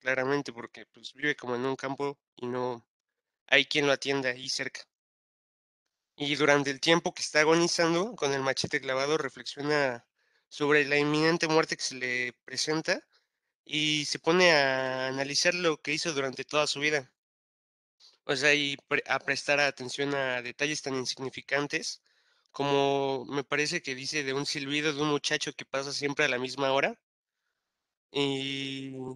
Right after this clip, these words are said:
y se, y también se pone a reflexionar sobre que un día sin saber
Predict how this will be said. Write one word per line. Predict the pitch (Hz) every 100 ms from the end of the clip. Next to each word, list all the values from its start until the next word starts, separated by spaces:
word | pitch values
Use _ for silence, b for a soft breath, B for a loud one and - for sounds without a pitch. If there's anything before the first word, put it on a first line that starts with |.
| 127 -
y |
se, | 143 147 _
y | - 151 147 - -
también | 143 143 151
se | 147
pone | 156
a | 156
reflexionar | 139 120 123 135 143
sobre | 147 131 131 127 123
que | -
un | 139
día | 151 156
sin | 156 151
saber | 131 127 135 180